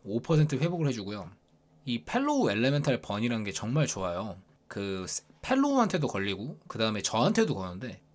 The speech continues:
십오 초간 불, 얼음, 전기, 땅 속성 공격의 피해량이 펠로우 공격력의 이십 프로 만큼 증가를 합니다. 그리고 세 번째 옵션의 경우에도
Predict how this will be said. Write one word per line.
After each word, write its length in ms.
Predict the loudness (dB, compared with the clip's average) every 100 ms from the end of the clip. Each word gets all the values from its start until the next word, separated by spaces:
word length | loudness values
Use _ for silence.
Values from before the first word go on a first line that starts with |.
| _ _
십오 300 | -2 0 0
초간 340 | 0 0 -2
불, 200 | 0 2
얼음, 260 | 4 4 0
전기, 400 | 0 0 0 -2
땅 180 | 0 0
속성 300 | 0 -2 -2
공격의 380 | -2 -4 -6 -6
피해량이 540 | -4 -2 -2 -4 -6
펠로우 400 | -2 0 2 2
공격력의 480 | 0 0 -2 -2 -6
이십 340 | -4 0 0
프로 180 | 0 2
만큼 220 | 2 0
증가를 340 | -6 -6 -4 -4
합니다. 300 | -4 -6 -12 -18 -20 -20 -20 -20 -6
그리고 220 | -2 0
세 180 | 2 2
번째 320 | 4 4 4
옵션의 400 | 2 2 0 0
경우에도 600 | 0 0 0 0 -4 -10